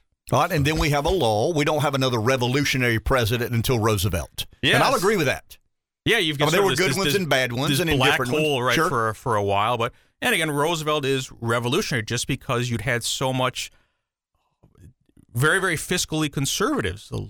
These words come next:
Speaker 2: laissez-faire, the government shouldn't be involved.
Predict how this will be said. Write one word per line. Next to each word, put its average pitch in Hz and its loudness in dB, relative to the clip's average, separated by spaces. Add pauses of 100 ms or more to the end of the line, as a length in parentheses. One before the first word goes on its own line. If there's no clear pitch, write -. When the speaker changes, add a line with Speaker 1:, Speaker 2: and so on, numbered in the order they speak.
(160)
Speaker 2:
laissez-faire, 131 0
the 113 -6
government 131 -2
shouldn't 175 -6
be 139 0 (280)
involved. 117 -2